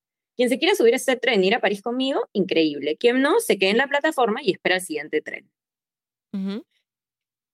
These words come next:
Speaker 1: Eso es como energéticamente correcto para el manifesto y como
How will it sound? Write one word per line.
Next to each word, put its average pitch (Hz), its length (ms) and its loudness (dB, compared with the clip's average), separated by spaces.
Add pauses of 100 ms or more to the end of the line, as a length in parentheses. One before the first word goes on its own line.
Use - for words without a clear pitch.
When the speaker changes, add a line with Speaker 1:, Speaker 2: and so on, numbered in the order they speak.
(760)
Speaker 1:
Eso 330 380 4
es 262 200 2
como 277 340 0
energéticamente 196 880 2
correcto 165 600 0
para 269 160 2
el 285 100 -2
manifesto 294 640 0
y 427 80 4
como 170 400 2